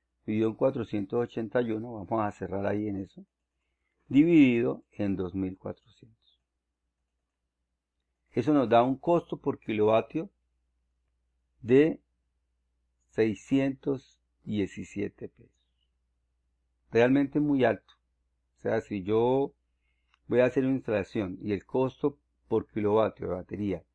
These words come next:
son seiscientos diecisiete pesos,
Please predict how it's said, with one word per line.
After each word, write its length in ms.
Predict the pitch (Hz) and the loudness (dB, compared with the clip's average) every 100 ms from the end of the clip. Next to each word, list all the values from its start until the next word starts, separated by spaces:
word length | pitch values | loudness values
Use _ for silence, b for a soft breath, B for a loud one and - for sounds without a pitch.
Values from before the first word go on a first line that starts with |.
| _ _ _ _ | _ _ _ _
son 380 | - 117 92 - | -4 -4 -4 -6
seiscientos 720 | 101 95 - 127 131 131 139 | -4 -4 -2 -2 -2 -2 -4
diecisiete 580 | 123 104 - 110 104 123 | -4 -6 -6 -6 -4 -4
pesos, 640 | 131 131 156 143 - | -2 -4 -6 -10 -18